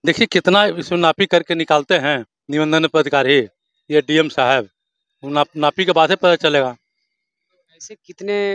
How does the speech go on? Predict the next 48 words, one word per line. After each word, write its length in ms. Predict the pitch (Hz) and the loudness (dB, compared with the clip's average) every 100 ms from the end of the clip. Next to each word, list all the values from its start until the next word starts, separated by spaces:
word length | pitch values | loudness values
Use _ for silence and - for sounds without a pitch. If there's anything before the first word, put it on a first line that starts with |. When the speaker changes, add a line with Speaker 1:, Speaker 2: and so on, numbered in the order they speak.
| 185 165 | -6 -12
Speaker 2:
मकान 440 | 170 170 175 180 165 | -10 -4 0 0 0
बने 200 | 165 170 | 2 2
हुए 160 | 160 | 2
हैं 80 | 156 | 0
सर, 180 | 147 147 | -2 -4
जिसके 320 | 147 147 160 | -6 -6 -4
लोग 280 | 151 156 139 | -2 -4 -4
पर्ची 320 | 156 139 175 | -8 -6 -6
बना 240 | 156 147 147 | -2 -2 -2
करके 280 | 143 139 | -6 -2
वो 80 | 143 | -2
बेच 220 | 139 139 | 0 -4
दिए 220 | 131 143 135 | -2 -2 -2
हैं? 100 | 135 | -4
मतलब 200 | 131 - | -10 -8
कितने 240 | 180 196 | -4 2
मकान 320 | 196 160 160 151 | 2 2 0 -2
हो 100 | 143 | -4
गए 80 | |
हैं 100 | 139 | -6
सर? 200 | 131 143 131 _ _ _ _ _ _ _ _ _ _ _ _ _ _ | -8 -12 -18 _ _ _ _ _ _ _ _ _ _ _ _ _ _
Speaker 1:
देखिए, 260 | - - 160 151 | -20 -2 0 0
इस 160 | 156 - - | -6 -6 0
पाँच 220 | 151 156 | 2 2
सौ 60 | - | -2
प्लॉट 360 | - 147 151 | 0 2 2
में 120 | 156 | 0
तो 300 | 151 156 156 - _ - - - - - - - 143 | 2 2 2 0 _ -20 -18 -18 -20 -18 -18 -14 -8
दस 220 | 143 151 | -6 0
बारह 240 | 139 143 | 2 4
गो 120 | 147 | 4
है, 140 | 139 185 - - - - - - - 131 | 2 0 -4 -20 -20 -20 -20 -18 -12 -2
बाकी 280 | 135 - | -2 -2
पाँच 280 | 147 147 139 | -4 -2 0
सौ 80 | 151 | -2
चौदह 300 | - 143 151 | 2 2 4
में 100 | 156 | 2
दो 100 | 151 | 0
मकान 320 | 147 156 147 | 0 0 0
बना 160 | 147 151 | 0 0
हुआ 260 | 147 147 | 0 0
है, 80 | 165 - _ _ _ _ | 0 -4 _ _ _ _
फिर 160 | - 147 | -12 -8
चार 200 | 147 147 | -2 -2
सौ 140 | - | -2
बासठ 340 | 139 139 151 147 | -2 -2 -2 -2
में 100 | 147 | -2
भी 120 | 156 | -2